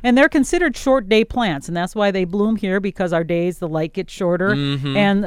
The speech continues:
Speaker 1: they won't bloom if they're exposed to, uh, artificial light at night. So, you know, the other thing is, if you do have artificial light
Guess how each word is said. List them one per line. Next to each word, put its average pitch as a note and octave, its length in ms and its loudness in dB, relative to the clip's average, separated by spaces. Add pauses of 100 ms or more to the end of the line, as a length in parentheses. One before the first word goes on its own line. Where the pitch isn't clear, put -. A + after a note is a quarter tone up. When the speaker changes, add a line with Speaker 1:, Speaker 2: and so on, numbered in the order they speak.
Speaker 1:
they G#3+ 120 4
won't C4+ 280 2
bloom C4 300 2
if F#3+ 140 -2
they're F#3+ 160 2
exposed G3 520 -2
to, F#3 340 -2
uh, - 40 -8
artificial F#3 640 -4
light F3 240 0
at D#3 120 -6
night. G3 360 -2
So, E3 200 -4
you F#3 180 -6
know, F3+ 80 -6
the G3 140 -2
other D4+ 180 -2
thing A3+ 180 -4
is, F#3 120 -2
if F3 120 -6
you G3+ 100 -2
do C4+ 140 -2
have C4+ 120 0
artificial G#3+ 420 -2
light A3 300 0